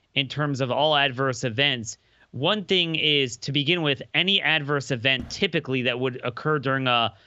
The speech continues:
clinical trial, it's guilty until proven innocent. Whereas with this trial,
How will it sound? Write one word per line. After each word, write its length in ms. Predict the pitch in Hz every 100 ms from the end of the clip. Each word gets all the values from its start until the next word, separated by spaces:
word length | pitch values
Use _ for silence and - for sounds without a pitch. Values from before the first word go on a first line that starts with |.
| _ _
clinical 340 | 175 151 135
trial, 540 | 120 175 175 135 117 - _ _
it's 180 | 151 127
guilty 440 | 110 170 196 175
until 240 | 147 135 131
proven 300 | - 151 127
innocent. 480 | 139 117 - 85 - - -
Whereas 560 | 131 165 156 139 131 117 -
with 180 | 143 -
this 200 | 214 220
trial, 460 | - 151 135 127